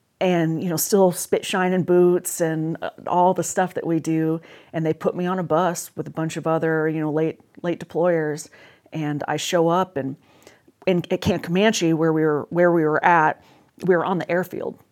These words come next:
there. And so it was like half of the airfield had the helos and the other half they had tent cities set up in. And, you know, it was the sh-, the shower tents, the shower shitters, you know, where you got, like, a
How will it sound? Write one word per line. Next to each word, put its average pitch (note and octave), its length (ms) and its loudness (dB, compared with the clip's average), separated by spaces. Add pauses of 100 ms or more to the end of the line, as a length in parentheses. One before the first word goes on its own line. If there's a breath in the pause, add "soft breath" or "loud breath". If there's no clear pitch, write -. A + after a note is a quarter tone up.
there. C3+ 400 -4
And E3 120 -4
so F3 160 4
it D#3+ 40 4
was - 100 -2
like - 140 -2
half F#3+ 240 2
of G3+ 60 -8
the F#3+ 120 -4
airfield F3 460 -2
had D#3+ 160 0
the E3 60 -4
helos F3+ 600 -2 (300 loud breath)
and E3+ 120 -2
the E3 140 0
other E3 160 4
half D#3 220 -4
they D#3 80 -10
had D3 160 -6
tent - 260 -10
cities - 360 -8
set - 240 -4
up - 220 -10 (220)
in. - 320 -10 (500 loud breath)
And, D#3 400 -4 (140)
you E3 80 0
know, D#3 80 0
it - 40 -4
was E3 120 -4
the D3+ 320 -4
sh-, - 400 -8
the D3+ 120 -8
shower F3 460 2
tents, F3 680 -4 (240 soft breath)
the D3+ 100 -6
shower E3+ 640 2
shitters, F#3+ 800 0 (300 soft breath)
you F#3+ 80 -2
know, F3+ 120 2
where F3+ 100 4
you F3 100 2
got, F3 160 2
like, E3+ 120 -2
a D#3 120 0